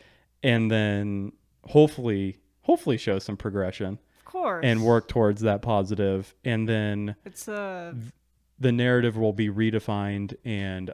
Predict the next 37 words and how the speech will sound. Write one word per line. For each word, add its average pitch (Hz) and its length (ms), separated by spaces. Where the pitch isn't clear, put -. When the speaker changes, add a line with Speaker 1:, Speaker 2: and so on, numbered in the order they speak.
Speaker 1:
um, 90 640
um, 90 500
fined 107 380
down 101 320
and, 104 120
f-, - 120
and 107 200
tuned 90 400
as 101 160
well. 92 400
And 104 200
so 104 300
I, 98 100
I 104 100
hope 107 320
speaking 98 560
i-, 90 200
in 104 140
a 90 60
year, 98 520
it'll 107 140
be 98 80
better. 95 180
I 113 100
mean, 110 140
I'm 104 160
talking 120 300
with 101 120
people 98 320
is 90 180
Speaker 2:
Yeah. - 120
Speaker 1:
a 107 40
nice 95 420
challenge, 92 580
right? 95 340
And, 92 260
um, 90 380